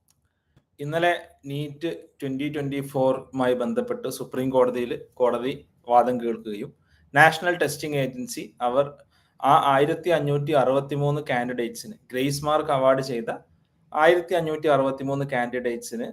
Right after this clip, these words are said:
അവർക്ക് റീടെസ്റ്റ് നടത്താമെന്ന് എൻ ടി എ പറയുകയും ചെയ്തു.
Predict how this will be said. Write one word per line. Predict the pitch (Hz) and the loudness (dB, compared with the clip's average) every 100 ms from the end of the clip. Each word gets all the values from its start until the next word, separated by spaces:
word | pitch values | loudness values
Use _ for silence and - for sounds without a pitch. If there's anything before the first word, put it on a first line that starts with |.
| - | -8
അവർക്ക് | 120 120 - 143 | -6 -6 -4 -4
റീടെസ്റ്റ് | 127 135 143 143 - | -4 -4 -4 -4 -4
നടത്താമെന്ന് | 135 113 113 131 127 120 127 | -4 -4 -4 -4 -2 -4 -4
എൻ | 110 117 | -4 -6
ടി | |
എ | 123 | -6
പറയുകയും | 117 104 101 110 123 | -6 -8 -8 -8 -8
ചെയ്തു. | 107 92 | -12 -20